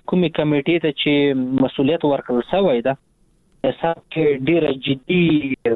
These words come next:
موضوع د، تر د دریو میاشتو وڅېړي، اه، او تکمیل یې کړي. د څېړلو ته تر څنګ یې تکمیل کړي او باید هغه شرعي حدود چې دي، هغه باید په نصاب کې څرګند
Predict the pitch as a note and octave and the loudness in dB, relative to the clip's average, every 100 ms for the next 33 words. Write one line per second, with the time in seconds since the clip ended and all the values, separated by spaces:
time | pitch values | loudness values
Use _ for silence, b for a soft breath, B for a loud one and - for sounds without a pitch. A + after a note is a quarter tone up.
0 | B2 B2+ B2+ B2+ D#3+ D#3+ D3+ B2+ - C#3 | 2 2 2 0 2 2 0 -4 -2 2
1 | C3 C3 B2 A#2+ A#2+ B2+ - B2 - E3 | 2 4 4 2 0 -4 -2 -2 0 0
2 | D3 C#3+ - - C#3+ C3 B2+ F3+ - G#3+ | 2 0 -2 -2 2 2 4 2 0 0
3 | G#3+ A3+ _ _ b _ - - C3 B2+ | 2 0 _ _ b _ -10 -4 -2 0
4 | B2+ B2+ B2 A#2+ A#2+ B2 - C3 D#3 D#3+ | 2 4 4 6 4 2 0 -4 -4 -2
5 | C3+ A2+ - - - - - _ - B2 | -2 -4 -6 -12 -14 -20 -20 _ -10 -8
6 | - E3 G3+ G#3 - F3+ D#3 - - G3+ | 0 2 2 0 0 -2 -2 -6 -4 -2
7 | F#3+ - B2 - F3 D#3 A#2+ - A#2 A2+ | -2 0 -2 0 0 2 -2 -2 0 0
8 | A2 D3+ D3+ C#3 C3+ B2 B2+ B2+ _ _ | 0 0 0 0 -2 0 -2 -6 _ _
9 | _ - A2+ - B2+ C3+ G3 F3 - D3+ | _ -4 -2 0 2 2 2 2 0 0
10 | F3 - - B2+ B2 F#3 D3 _ _ - | 0 -2 -6 -4 0 -2 -2 _ _ -4
11 | D3+ D#3 C#3+ D3+ - B2+ B2 - D#3+ D#3+ | 0 0 0 0 0 0 0 -2 -2 -2
12 | D#3+ - C#3+ C#3+ C3 B2 A2+ - B2+ B2 | -6 -2 2 4 2 0 -4 -2 0 0
13 | D3+ G3 | 0 0